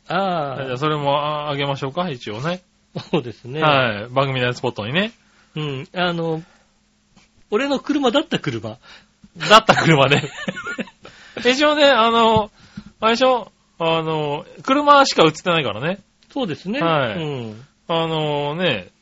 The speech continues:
Speaker 2: 都合のいいか悪いかわからないけどね。
Speaker 1: うん。
Speaker 2: 皆さん、あの、あれだよね。ナンバーがね、
Speaker 1: そうそう、だ
Speaker 2: 隠れてます。
Speaker 1: あのね、ナンバーがちょうど隠れてる。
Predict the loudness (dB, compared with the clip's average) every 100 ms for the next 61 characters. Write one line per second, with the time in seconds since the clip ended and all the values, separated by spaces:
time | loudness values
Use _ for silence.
0 | -10 -2 4 4 4 2 0 -2 -2 4
1 | 6 8 6 4 2 2 0 -2 -4 -4
2 | -6 -6 -10 -10 -12 -8 -2 0 2 2
3 | 2 -2 -2 -2 -2 -4 -6 -8 -8 -4
4 | -2 -2 -4 -2 -2 -4 _ _ 4 4
5 | 6 2 2 -2 -4 -6 -6 -2 0 2
6 | 2 2 4 6 6 6 4 2 0 2
7 | 2 0 -4 -4 -4 -2 -2 2 2 2
8 | 0 -2